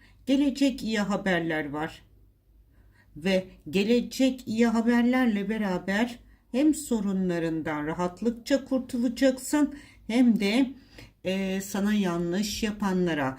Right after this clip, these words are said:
seni yalan söyleyip üzenlere, çevrende gözünü boyayanlara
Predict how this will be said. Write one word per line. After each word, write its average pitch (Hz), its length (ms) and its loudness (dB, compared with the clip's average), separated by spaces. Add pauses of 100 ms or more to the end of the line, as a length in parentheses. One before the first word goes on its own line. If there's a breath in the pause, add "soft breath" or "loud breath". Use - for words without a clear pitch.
(160 loud breath)
seni 202 920 -2
yalan 185 400 0
söyleyip 202 840 -4
üzenlere, 151 840 -2 (340 loud breath)
çevrende 226 720 0
gözünü 190 680 -2
boyayanlara 151 1120 -2